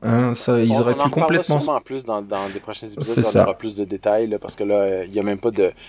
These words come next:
Speaker 2: je pense qu'ils viennent juste d'annoncer des, euh, des, euh, des D T K, là, des Development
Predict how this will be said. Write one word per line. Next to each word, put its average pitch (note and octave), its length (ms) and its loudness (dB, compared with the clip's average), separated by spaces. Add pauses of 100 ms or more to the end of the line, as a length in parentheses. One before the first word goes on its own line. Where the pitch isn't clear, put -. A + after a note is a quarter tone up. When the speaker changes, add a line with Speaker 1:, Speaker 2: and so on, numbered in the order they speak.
(280)
Speaker 2:
je A2+ 160 -2
pense - 160 0
qu'ils A#2+ 100 -10
viennent G#2 200 -2
juste D#3 200 -2
d'annoncer E3 420 0
des, E3+ 260 -2
euh, D#3 380 0
des, C3 360 -2
euh, A#2 420 4 (560)
des A#2+ 140 2
D A2+ 180 -4
T A#2+ 140 2
K, - 80 -6 (180)
là, E3+ 120 2
des A2 220 0 (180)
Development A#2 520 0